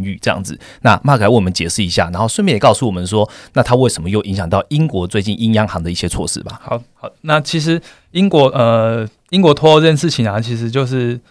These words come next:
Speaker 2: 会直接，为什么会去影响到英央行的动作？基本上就是英央行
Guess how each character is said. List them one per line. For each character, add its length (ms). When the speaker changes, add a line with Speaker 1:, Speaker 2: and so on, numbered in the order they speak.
Speaker 2:
会 140
直 140
接， 260
为 100
什 80
么 80
会 140
去 100
影 200
响 180
到 340
英 220
央 100
行 140
的 80
动 200
作？ 160
基 140
本 100
上 160
就 80
是 240
英 100
央 160
行 240